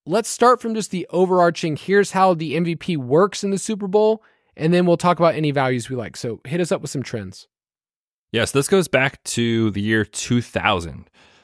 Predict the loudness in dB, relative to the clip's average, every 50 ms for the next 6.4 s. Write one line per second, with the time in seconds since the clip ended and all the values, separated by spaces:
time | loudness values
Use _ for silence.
0 | _ _ -2 2 2 4 4 2 2 -2 -4 -6 -10 0 4 4 4 4 2 0
1 | -2 0 0 2 2 2 2 2 0 0 -4 -8 -12 -14 -16 _ _ _ _ _
2 | _ _ _ _ _ _ 4 4 6 6 6 6 4 4 4 4 2 0 -2 -4
3 | -4 -2 -2 -2 -2 -4 -4 -8 -18 _ _ _ _ _ _ _ _ -2 0 2
4 | 4 4 4 4 2 2 2 2 2 0 2 2 2 2 2 2 -2 -10 -16 _
5 | _ _ _ _ _ _ 2 2 4 4 2 0 0 -2 -2 -2 -4 _ -16 -16
6 | -14 -12 -2 2 2 4 4 2